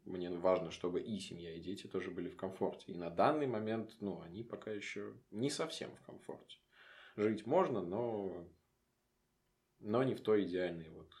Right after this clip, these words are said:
не в том идеальном балансе, в котором мне хотелось бы. Поэтому, безусловно, я расту, ну, стараюсь, по крайней мере, двигаться в эту сторону, да.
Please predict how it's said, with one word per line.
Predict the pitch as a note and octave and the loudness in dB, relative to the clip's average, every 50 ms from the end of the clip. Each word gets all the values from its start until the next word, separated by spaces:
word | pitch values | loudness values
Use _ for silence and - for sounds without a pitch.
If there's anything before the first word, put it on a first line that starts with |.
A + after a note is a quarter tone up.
| - - _ _ _ _ _ _ | -20 -20 _ _ _ _ _ _
не | G2 F#2+ E2+ F#2 G2+ G#2 | -12 -10 -6 -2 -2 0
в | - | 2
том | - A#2 G#2 F#2 | 4 4 4 4
идеальном | F#2+ G2+ F#2 F2+ F2+ F2+ | 4 4 4 2 0 2
балансе, | F2 F2+ - G#2 A#2 A#2+ A#2 - - | 2 4 4 4 2 0 -2 -8 -12
в | - | -14
котором | - - - F#2+ F#2 F2 | -14 -6 -6 -6 -6 -6
мне | E2+ E2+ E2+ | -10 -14 -14
хотелось | - F#2+ F#2+ - F#2+ E2+ E2 E2 F2 | -16 -16 -12 -8 -8 -6 -6 -6 -4
бы. | F2 F2 - | -4 -6 -6
Поэтому, | - F2 E2+ E2+ F2 F2+ F2 | -6 -8 -8 -6 -6 -4 -2
безусловно, | F2+ F2+ - A2+ A2 G2+ F2+ | -4 -2 0 0 0 0 0
я | F2 | 0
расту, | - G2+ - - - B2+ E3 F3+ | -2 -2 -6 -2 0 0 0 2
ну, | C3+ G#2 F2+ D#2+ D#2 - | 0 0 0 -2 -4 -8
стараюсь, | - - - - - - C3+ - | -8 -4 -4 -2 -2 -2 -4 -6
по | - - B2+ | -6 -10 -10
крайней | - - G#2 G2+ G2 | -10 -10 -8 -6 -6
мере, | F#2+ F2+ F2+ F2 | -6 -6 -8 -8
двигаться | - F#2+ F2+ B2+ C#3 - - G2 | -6 -6 -4 -4 -6 -8 -6 -6
в | G2 | -6
эту | F#2 - | -6 -6
сторону, | - - G2+ F2+ - - E2+ F2 | -10 -10 -10 -10 -10 -12 -14 -10
да. | F2 F2 F2 F2 | -8 -8 -8 -8